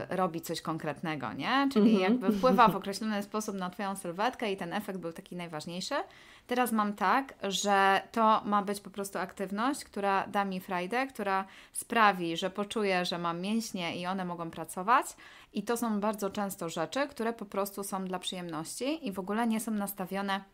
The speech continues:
Speaker 1: na takie efekty wizualne. Czyli mam ostatnio zajawkę na, e, na to, żeby nauczyć się jeździć na deskorolce, bo nigdy tego nie robiłam. I byłam w szoku, jak właśnie dwa dni temu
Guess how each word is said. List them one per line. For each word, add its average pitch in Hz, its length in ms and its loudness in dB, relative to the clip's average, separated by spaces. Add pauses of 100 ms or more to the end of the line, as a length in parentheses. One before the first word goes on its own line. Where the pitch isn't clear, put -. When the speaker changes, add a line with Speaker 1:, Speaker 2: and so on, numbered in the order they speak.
Speaker 1:
na 190 120 -4
takie - 280 -8
efekty 180 380 -8
wizualne. 170 540 -2 (440)
Czyli 180 300 -2
mam 202 200 4
ostatnio 214 380 2
zajawkę 190 560 2 (120)
na, 185 500 2 (100)
e, 175 640 -2 (300)
na 196 360 4
to, 269 300 2
żeby 220 240 -2
nauczyć 208 440 -4
się 196 100 -4
jeździć 196 340 -2
na 180 120 -2
deskorolce, 170 720 -4
bo 220 80 -2
nigdy 185 280 -4
tego 185 160 -8
nie 180 120 -4
robiłam. 175 480 0 (720)
I 214 60 0
byłam 254 260 8
w 262 40 2
szoku, 214 440 4
jak 233 280 4
właśnie 220 600 2
dwa 220 220 2
dni 226 180 0
temu 220 420 2